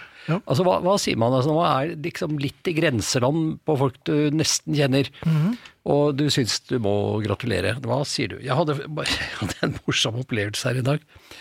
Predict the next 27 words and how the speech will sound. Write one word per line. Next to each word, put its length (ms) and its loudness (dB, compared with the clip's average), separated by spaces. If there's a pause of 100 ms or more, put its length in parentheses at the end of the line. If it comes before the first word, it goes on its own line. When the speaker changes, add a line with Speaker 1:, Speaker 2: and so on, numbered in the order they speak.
(180)
Speaker 2:
for 200 0
jeg 80 2
skrev 320 -2
til 240 -4
en, 360 -4
eh, 600 -2
ja, 160 0
en 240 -2
gammel 280 -2
kollega. 500 0 (240)
Speaker 1:
Mhm. 320 2 (200)
Speaker 2:
Eh, 220 2
vi 120 0
jobbet 260 0
aldri 200 2
sammen, 300 0
men 160 0
jobbet 280 -2
i 160 2
reklamebransjen 600 -2
samtidig, 400 -2
og 160 -2
en, 160 -2
en 380 -6 (120)
glimrende 600 0 (280)
kreatør. 500 -2 (800)
Eh, 320 4